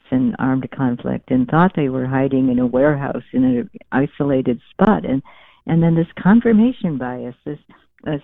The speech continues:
certainty that they really got the right, uh,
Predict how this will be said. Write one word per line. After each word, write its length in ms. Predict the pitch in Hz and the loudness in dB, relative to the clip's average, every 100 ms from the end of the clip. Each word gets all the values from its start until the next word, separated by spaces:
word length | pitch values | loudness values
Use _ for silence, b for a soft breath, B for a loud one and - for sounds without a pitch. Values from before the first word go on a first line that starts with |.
| - | -2
certainty 500 | 208 - 190 - 143 | -2 0 -4 -6 -8
that 200 | 131 131 | -8 -6
they 140 | 139 | -6
really 360 | 135 156 175 151 | -4 -2 0 -2
got 320 | - 156 160 - b b b - | -2 -2 -4 -10 b b b -8
the 100 | 151 | -4
right, 420 | 156 156 - - _ | -2 -2 -4 -12 _
uh, 380 | 135 135 131 131 | -6 -4 -4 -4